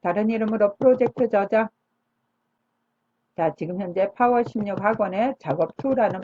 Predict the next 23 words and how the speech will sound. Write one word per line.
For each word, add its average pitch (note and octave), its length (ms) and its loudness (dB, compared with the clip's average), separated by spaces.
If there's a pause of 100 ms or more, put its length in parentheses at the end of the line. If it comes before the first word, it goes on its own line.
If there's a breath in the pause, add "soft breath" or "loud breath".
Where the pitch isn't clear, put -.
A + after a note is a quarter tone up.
폴더에 A#3 640 2
지금 E3+ 280 -6
저장이 E3 520 -4
되어 D#3 200 -2
있거든요. E3 560 -4 (380)
자, - 140 -8
여기에서 E3+ 460 0
한 C4 180 -2
단계만 A3 600 -2
위로 D#3+ 240 0
올라가시게요. D#3+ 1000 2 (360)
자, D#3+ 180 -6
파워 A3 240 4
십육 G#3+ 400 -6
학원에 A3+ 360 -2
올라가서 F3 580 -2 (1000)
오색 G3 440 0
딱따구리 A#3+ 580 0
폴더를 G#3 540 -2
열어주시고요. E3 1120 0
자, D#3 260 -10
요 D#3+ 120 -2
상태에서 G3+ 720 -2